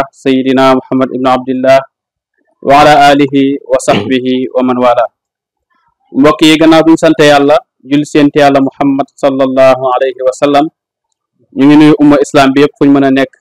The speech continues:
ci àddina bi, rawatina képp koo xam ne yaa ngi siiwu suñu waxtaan yi nga xam ne ñu ngi koy am ak Cheikh Ousmane Mbaw. Ñu ngi lay nuyu xaasatan di la ziyaara. Tey nag ñu ñëw ak yow si ay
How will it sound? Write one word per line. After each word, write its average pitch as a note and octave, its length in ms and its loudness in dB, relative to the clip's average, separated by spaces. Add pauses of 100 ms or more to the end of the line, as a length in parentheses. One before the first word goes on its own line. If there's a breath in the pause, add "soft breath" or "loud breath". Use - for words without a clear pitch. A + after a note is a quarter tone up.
(140)
ci - 120 -4
àddina C3+ 300 2
bi, C3+ 100 -2 (160)
rawatina C3 460 -2
képp D3 240 -4
koo C#3 180 2
xam C#3 160 0
ne C3 80 0
yaa C3 160 2
ngi C3 100 -2
siiwu C3 300 -4
suñu C3 240 -2
waxtaan B2+ 320 0
yi C3 80 0
nga D3 160 2
xam C#3+ 160 2
ne C3+ 80 0 (840)
ñu B2+ 140 -4
ngi C3+ 80 0
koy C3+ 160 2 (160)
am C#3+ 120 2
ak C3+ 120 0 (600)
Cheikh C3+ 360 -2
Ousmane C3 400 -2
Mbaw. B2+ 160 2 (640)
Ñu B2 60 -6
ngi C3 100 -2
lay C3 100 0
nuyu C3 300 0
xaasatan B2+ 480 -2
di C3 80 -2
la B2+ 140 0
ziyaara. B2+ 300 2 (1040)
Tey D#3 140 2
nag D#3+ 180 2
ñu D3+ 180 2
ñëw D#3 160 2
ak D3+ 100 0
yow D3 220 4
si - 140 -8
ay C#3+ 260 2